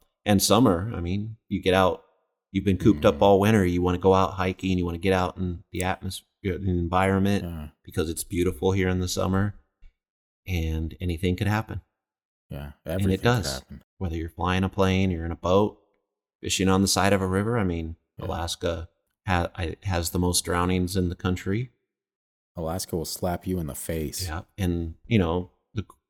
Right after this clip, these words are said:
Speaker 1: crazy thing about some of those drowning is you'll be standing fishing next to somebody,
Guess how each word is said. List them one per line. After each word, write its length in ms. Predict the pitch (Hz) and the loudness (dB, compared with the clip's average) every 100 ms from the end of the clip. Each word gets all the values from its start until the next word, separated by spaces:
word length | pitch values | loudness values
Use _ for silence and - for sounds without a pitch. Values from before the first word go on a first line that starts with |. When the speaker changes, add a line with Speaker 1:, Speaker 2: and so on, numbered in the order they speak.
| _ _ | _ _
Speaker 1:
crazy 340 | - 120 107 104 | 2 4 4 4
thing 200 | 104 101 | 4 4
about 240 | 101 92 | 4 4
some 160 | - 110 | 4 4
of 60 | |
those 180 | 104 98 | 4 2
drowning 540 | 101 104 107 98 95 - - | 2 2 4 2 -2 -8 -4
is 280 | 92 85 | -4 -2
you'll 100 | 90 | -4
be 140 | 92 98 | -2 -2
standing 400 | - 98 101 98 | 0 0 2 0
fishing 320 | 101 101 98 | -2 -2 0
next 240 | 98 - - | 0 -2 -10
to 80 | |
somebody, 600 | 95 98 95 98 101 107 | -6 -2 0 0 -2 -4